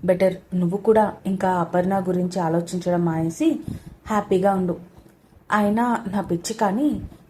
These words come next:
ఇక మీ లైఫ్లో హ్యాపీ డేస్ అయిపోయాయి. మీరు ఇంతకాలం ఆ అపర్ణని ఎంత ఏడిపించారో దానికి డబల్ త్రిబుల్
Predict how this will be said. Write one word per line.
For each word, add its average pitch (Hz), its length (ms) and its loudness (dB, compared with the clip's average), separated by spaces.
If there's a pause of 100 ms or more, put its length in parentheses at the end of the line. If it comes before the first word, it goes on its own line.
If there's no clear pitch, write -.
ఇక 240 160 -2
మీ 214 240 2
లైఫ్లో 220 440 2
హ్యాపీ 185 380 -4
డేస్ 202 280 -2
అయిపోయాయి. 180 600 -2 (600)
మీరు 190 160 2
ఇంతకాలం 220 640 2 (120)
ఆ 175 140 2
అపర్ణని 196 600 0
ఎంత 165 280 -2
ఏడిపించారో 175 760 0 (440)
దానికి 175 360 0
డబల్ 170 340 2
త్రిబుల్ 202 340 -2